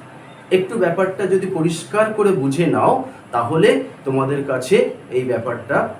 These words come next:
অনেকটাই সহজবোধ্য হয়ে যাবে। যখনই কোনো এক্সাম প্যাটার্ন, কোনো নতুন সিলেবাস নতুনভাবে যখন আসে না, তখন তোমাদের ছাত্রছাত্রীদের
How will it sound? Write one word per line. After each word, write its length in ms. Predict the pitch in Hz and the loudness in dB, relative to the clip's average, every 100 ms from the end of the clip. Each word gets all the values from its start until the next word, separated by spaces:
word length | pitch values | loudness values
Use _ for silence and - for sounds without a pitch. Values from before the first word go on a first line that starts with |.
| - | -12
অনেকটাই 600 | 110 131 147 - 139 160 | -4 0 0 -2 0 0
সহজবোধ্য 800 | 156 120 107 104 101 104 98 - | 0 -2 -4 -4 -6 -8 -8 -10
হয়ে 240 | 98 95 87 | -12 -12 -14
যাবে। 300 | 92 - - - - - - - - - - - | -14 -16 -18 -20 -20 -20 -20 -20 -20 -20 -10 0
যখনই 540 | 156 247 214 160 - - - | 2 2 4 4 2 -8 -6
কোনো 380 | 151 180 196 - - | 4 6 6 2 -4
এক্সাম 480 | 147 143 135 170 165 | -2 -2 0 2 2
প্যাটার্ন, 560 | 147 139 143 143 143 143 - - | 2 0 2 0 0 -4 -8 0
কোনো 200 | 143 143 | 4 6
নতুন 420 | 135 131 147 143 | 4 2 0 0
সিলেবাস 760 | 143 131 143 151 147 139 135 - - - - 147 | 0 -2 2 2 4 0 -2 -10 -18 -20 -8 0
নতুনভাবে 840 | 151 175 180 147 - - - 196 | 2 6 4 4 0 -2 4 4
যখন 380 | 180 160 147 135 | 4 2 0 -2
আসে 380 | 123 131 196 214 | -2 -4 -2 -2
না, 180 | 196 - - - - | -2 -4 -10 -14 -6
তখন 380 | 139 170 165 156 - - - | -4 -2 -2 -2 -6 -12 -4
তোমাদের 420 | 143 147 151 156 | 2 2 2 -4
ছাত্রছাত্রীদের 960 | 139 123 147 151 139 156 147 196 196 | -4 -6 -6 -6 -6 -2 2 2 0